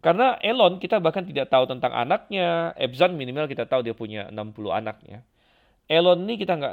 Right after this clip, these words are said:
nggak tahu anaknya siapa atau berapa, eh,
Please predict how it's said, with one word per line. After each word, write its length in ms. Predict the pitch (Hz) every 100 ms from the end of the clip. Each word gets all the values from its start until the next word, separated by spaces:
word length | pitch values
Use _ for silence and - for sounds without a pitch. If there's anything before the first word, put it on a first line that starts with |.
| 127
nggak 120 | 127
tahu 120 | 120
anaknya 400 | 113 110 113 117
siapa 680 | 113 139 160 147 131 127 113
atau 160 | 123 117
berapa, 760 | 107 135 - 127 117 110 110 - - _ _ -
eh, 240 | - -